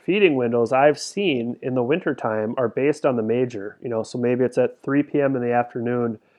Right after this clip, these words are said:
Um, all of a sudden, you know, you have this huge grid of holes that you're fishing, or if you're stationary, all of a sudden you start catching 'em, it correlates to perch activity big time through the ice. So, um, yeah, definitely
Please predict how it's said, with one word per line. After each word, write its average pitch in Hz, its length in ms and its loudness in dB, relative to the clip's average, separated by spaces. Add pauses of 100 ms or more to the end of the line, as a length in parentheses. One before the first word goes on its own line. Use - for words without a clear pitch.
(200)
Um, 113 460 2
all 139 220 10
of 135 60 4
a - 20 -8
sudden, 135 420 4 (320)
you 127 80 -2
know, 127 60 2
you 143 140 6
have 139 80 8
this 123 140 -2
huge 147 320 6
grid 135 220 4
of 120 80 4
holes 139 360 4
that 139 100 0
you're 131 100 0
fishing, 139 680 0
or 143 160 4
if 139 100 -2
you're 131 120 0
stationary, 131 720 -2 (520)
all 139 180 10
of 139 40 8
a - 40 -10
sudden 151 100 2
you 131 40 4
start 139 240 2
catching 151 360 2
'em, 165 260 0
it 160 220 4
correlates 139 600 6
to 117 100 -6
perch 131 340 0
activity 113 460 -4
big 120 280 -2
time 113 260 -10
through 120 200 -6
the 117 120 -2
ice. 113 240 -2
So, 120 360 0 (460)
um, 127 460 4 (380)
yeah, 135 320 8 (340)
definitely 170 680 4